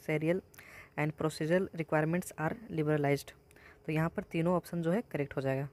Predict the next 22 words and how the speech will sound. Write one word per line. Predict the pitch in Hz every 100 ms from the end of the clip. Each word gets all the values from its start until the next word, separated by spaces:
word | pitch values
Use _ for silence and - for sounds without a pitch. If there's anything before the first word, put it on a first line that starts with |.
| - - _ - - - - - - - - - - - - - - - -
Next | 151 202 -
question | 208 - 208
है, | 202 214 -
the | 165
petitioner, | 160 165 165 - 208 - -
a |
professor | 160 160 151 165 208
of | 202 -
political | 170 160 185
science | 175 175 180
who | - 190
had | 170 180 170
done | 170 190 -
substantial | - 165 - 160 160 - 190
research | 185 156 180 175 -
and | 160 156
deeply | 151 - 185
interested | 180 170 156 - 175 -
in | 165 165 170
ensuring | 160 151 160 175
proper | 180 160 156 175
implementation | 165 165 160 156 151 175